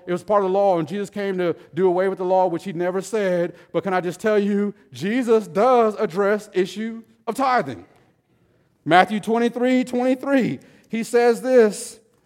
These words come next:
He says, oh, let me find it. Oh, I got it. He says that I want you, he talks, maybe it's on the screen.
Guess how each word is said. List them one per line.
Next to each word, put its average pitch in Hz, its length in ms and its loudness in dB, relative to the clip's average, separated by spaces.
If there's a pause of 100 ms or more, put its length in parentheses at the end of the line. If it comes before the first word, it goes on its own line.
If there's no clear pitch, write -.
(220)
He 226 140 -8
says, 226 680 2 (640)
oh, 151 160 -8
let 127 120 -10
me 127 60 -8
find 131 260 -10
it. - 120 -16 (200)
Oh, 123 100 -4
I 117 60 -4
got 107 180 -4
it. - 140 -16 (240)
He 208 80 -6
says 202 640 0 (1120)
that 165 100 0
I 208 140 8
want 262 320 4
you, 240 440 -2 (360)
he 190 120 -8
talks, 214 320 -2
maybe 175 220 -4
it's 139 100 -10
on 127 60 -10
the 107 60 -10
screen. 90 260 -18